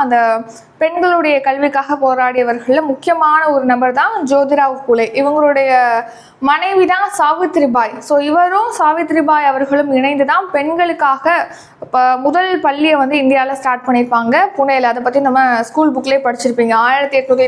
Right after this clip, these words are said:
நாற்பத்தி எட்டுல இந்தியால ஃபர்ஸ்ட் டைம் பாத்தீங்கன்னா பெண் குழந்தைகளுக்காக பள்ளியானது புனேல ஸ்டார்ட் பண்ணாங்க ஜோதிராவ் பூலேவும் அவங்களுடைய மனைவி சாவித்ரிபாய் அவர்களும். So, இந்த ஜோதிராவ் பூலே அவர்கள் பாத்தீங்கன்னா இந்த தாழ்த்தப்பட்டவங்க இருப்பாங்களே, அதாவது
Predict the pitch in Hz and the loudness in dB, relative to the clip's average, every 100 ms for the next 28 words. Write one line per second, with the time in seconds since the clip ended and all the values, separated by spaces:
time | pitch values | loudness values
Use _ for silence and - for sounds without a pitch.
0 | 240 254 294 269 254 254 330 508 - - | 2 0 0 -2 -2 -2 -2 -4 -10 -20
1 | - - 311 349 349 370 370 294 302 381 | -12 -4 0 2 2 0 0 -2 0 0
2 | 381 381 320 294 330 381 339 339 359 349 | 0 0 -2 0 -2 0 0 -2 0 0
3 | 330 320 302 294 262 254 320 359 359 262 | 0 0 0 0 -2 0 0 0 0 -2
4 | 285 330 320 269 269 359 349 285 277 285 | 0 2 2 2 0 -2 -2 0 0 0
5 | 294 269 262 247 240 226 214 - - _ | 0 -2 -2 -2 -2 -2 -4 -6 -20 _
6 | 285 285 302 302 269 - 269 247 349 453 | -2 0 0 0 -2 -2 0 2 0 0
7 | 302 277 269 254 247 262 359 359 269 254 | 0 2 2 0 0 0 0 0 0 0
8 | 277 262 254 240 214 220 - 214 240 - | -2 0 2 0 -2 -4 -2 -4 -4 -12
9 | - - 330 302 302 339 370 381 370 359 | -10 -2 0 0 2 0 2 0 0 0
10 | 339 311 294 294 285 285 269 269 302 302 | 0 2 2 0 0 0 -2 0 -2 0
11 | 262 277 277 311 330 311 285 277 269 254 | 0 0 0 0 -2 -2 0 0 2 0
12 | 254 247 240 240 240 | 0 0 2 2 0